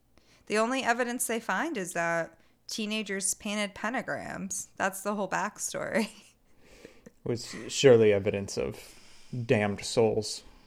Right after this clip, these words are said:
Speaker 2: congregating there.
Speaker 1: I mean, the other thing, too,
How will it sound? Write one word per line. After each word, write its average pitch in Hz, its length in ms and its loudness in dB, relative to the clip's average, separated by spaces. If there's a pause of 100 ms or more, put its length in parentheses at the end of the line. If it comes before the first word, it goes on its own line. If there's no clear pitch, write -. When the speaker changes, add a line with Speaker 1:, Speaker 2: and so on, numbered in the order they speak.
(140)
Speaker 2:
congregating 104 680 2
there. 110 240 0 (760)
Speaker 1:
I 247 80 -2
mean, 269 180 -2
the 285 140 0
other 359 260 0
thing, 453 320 -8
too, 202 640 -6